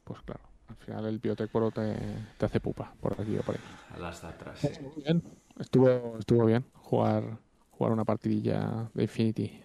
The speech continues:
Speaker 1: después de tanto tiempo.
Speaker 2: <laughs>
Speaker 1: Y, y bueno, pues. Y las de, la verdad es que las de, las de sala de Pánico dentro tenemos, eh, la, la escenografía de cartón duro de este de Corvus Belli.
Speaker 2: Ujú.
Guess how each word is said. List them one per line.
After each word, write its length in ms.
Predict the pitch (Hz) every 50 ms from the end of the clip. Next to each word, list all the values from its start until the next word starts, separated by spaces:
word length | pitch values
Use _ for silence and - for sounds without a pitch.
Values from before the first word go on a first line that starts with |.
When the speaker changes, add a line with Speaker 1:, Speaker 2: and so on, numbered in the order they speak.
| _ -
Speaker 1:
después 240 | 117 - - 117 117
de 60 | 113
tanto 220 | - 113 113 -
tiempo. 300 | - 131 135 - 190 202 - _ _ _ - -
Speaker 2:
<laughs> 720 | 143 127 - - 127 - - - - - - - _ _ _ _ _ _ -
Speaker 1:
Y, 800 | 135 127 123 110 - 50 50 50 - - - - - - - _ _
y 100 | - 107
bueno, 240 | 107 - 131 - _ _ _
pues. 160 | - - - - - - - - _ _ _ _ _ _ _ _ _ _ _ _ _ _ _ _ _ _ _ _ _ _ _ _ _ _ _ _ _ _ _ _ _ _ _ _ _ _ _ -
Y 40 | 131
las 160 | 123 113 -
de, 400 | 123 117 117 120 120 120 120 120
la 100 | 117 117
verdad 140 | 113 123 131
es 80 | -
que 80 | - 147
las 160 | 147 127 -
de, 380 | 135 127 123 120 120 120 117 117
las 140 | 117 113 110
de 100 | 117 107
sala 340 | - 120 117 131 139 - - - - -
de 320 | 127 123 123 123 120 120 -
Pánico 340 | 120 120 131 127 - 123 120
dentro 300 | 123 127 - 135 131 127
tenemos, 360 | - 117 117 117 117 117 - -
eh, 380 | 123 120 117 117 117 117 117 117 120 120 - - _ _ -
la, 600 | 127 117 117 117 117 117 113 113 117 113 - - -
la 80 | 120
escenografía 680 | 120 - _ - - 123 120 117 113 104 - - 123 117
de 100 | 117 113 -
cartón 360 | 123 110 - - 113 113 113
duro 260 | 117 117 117 117 117 -
de 60 | 117
este 220 | 110 - - 113 110
de 260 | 110 110 110 110 -
Corvus 300 | - 117 113 117 110 110
Belli. 240 | 113 110 139 - - _ _ _ _ _ _ -
Speaker 2:
Ujú. 120 | 101 95